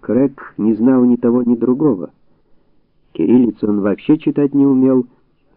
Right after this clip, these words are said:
однако во французском тексте фамилия пострадавшего была написана латинскими буквами. «Кто этот тип?» спросила медсестра, заваривая две чашки чая. «Похоже, моряк,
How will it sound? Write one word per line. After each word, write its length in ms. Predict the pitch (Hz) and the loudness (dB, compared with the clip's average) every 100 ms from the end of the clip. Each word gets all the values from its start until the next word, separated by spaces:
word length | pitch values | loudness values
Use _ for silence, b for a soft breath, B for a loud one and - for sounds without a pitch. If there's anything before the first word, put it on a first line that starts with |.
| - | -12
однако 440 | 90 120 180 175 | -6 -4 -2 -2
во 140 | 151 139 | -2 -2
французском 580 | 127 113 165 - 156 | -2 0 -2 0 -2
тексте 380 | 123 156 160 156 | 0 -2 -2 -4
фамилия 480 | 139 113 110 135 131 | -2 0 0 2 0
пострадавшего 840 | 113 104 - 90 113 185 - 175 | -2 -6 -4 -4 -2 -4 -2 -2
была 220 | 120 127 | 0 0
написана 460 | 147 123 147 143 135 | 0 0 -2 0 0
латинскими 680 | 120 - 143 135 - 123 127 | 0 0 0 0 -4 -4 -4
буквами. 460 | 113 85 - 57 - _ _ _ _ _ _ _ _ _ _ _ _ _ _ _ | -4 -8 -10 -14 -16 _ _ _ _ _ _ _ _ _ _ _ _ _ _ _
«Кто 200 | - - | -8 0
этот 300 | 139 175 - | 0 0 -4
тип?» 260 | - 98 - - _ _ _ - | -4 -6 -6 -20 _ _ _ -8
спросила 340 | 107 101 110 | -6 -2 -2
медсестра, 720 | 101 101 101 92 - 110 123 - b b | 0 -2 -4 -8 -6 -4 -4 -6 b b
заваривая 640 | 101 101 110 107 101 98 | -4 -2 -2 -2 -2 -4
две 200 | 92 104 | -2 -4
чашки 420 | 101 92 - 101 | -2 -8 -10 -14
чая. 320 | - - - _ _ _ _ _ _ _ _ _ _ _ _ _ _ _ | -14 -16 -20 _ _ _ _ _ _ _ _ _ _ _ _ _ _ _
«Похоже, 460 | - 80 - 139 151 | -18 -10 -4 -2 0
моряк, 640 | 135 117 95 101 120 - | 2 2 -2 -6 -8 -12